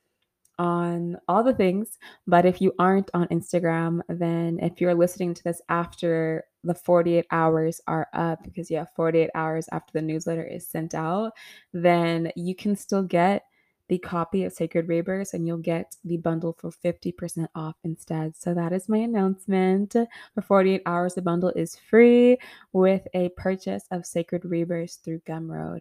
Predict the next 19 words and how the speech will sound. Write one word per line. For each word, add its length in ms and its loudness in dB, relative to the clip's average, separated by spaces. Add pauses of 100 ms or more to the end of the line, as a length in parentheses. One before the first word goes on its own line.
(120)
and 180 -8
everything 420 -4
is 160 -8
linked 240 -8
in 80 -4
my 140 -4
bio. 580 6
So 220 -6
I 80 2
will 120 2
be 140 -2
linking 500 -6 (360)
all 160 4
the 160 2
things 260 -2
in 80 -6
the 80 0
show 240 -2
notes. 380 -4